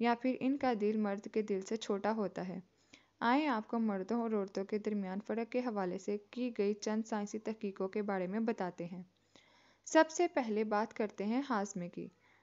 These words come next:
मर्द तो होते ही पेटू और चटखोरे हैं।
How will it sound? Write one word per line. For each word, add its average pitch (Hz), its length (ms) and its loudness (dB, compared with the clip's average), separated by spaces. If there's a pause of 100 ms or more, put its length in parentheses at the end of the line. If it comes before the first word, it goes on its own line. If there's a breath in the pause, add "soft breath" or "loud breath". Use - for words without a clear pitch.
(140)
मर्द 240 320 2
तो 277 160 6
होते 196 300 0
ही 208 200 -2 (1600)
पेटू 220 380 6 (200)
और 214 260 2 (480)
चटखोरे 220 480 2
हैं। 185 220 -6